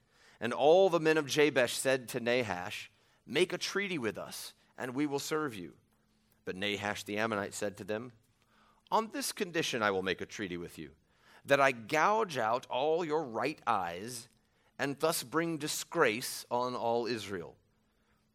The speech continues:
The elders of Jabesh said to him, "Give us seven days' respite, that we may send messengers through all the territory of Israel.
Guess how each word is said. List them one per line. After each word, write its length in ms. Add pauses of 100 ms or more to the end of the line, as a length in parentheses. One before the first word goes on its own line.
(120)
The 140
elders 340
of 120
Jabesh 380
said 220
to 80
him, 340 (520)
"Give 180
us 100
seven 460
days' 460
respite, 640
that 140
we 100
may 160
send 360
messengers 540
through 220
all 160
the 80
territory 520
of 80
Israel. 360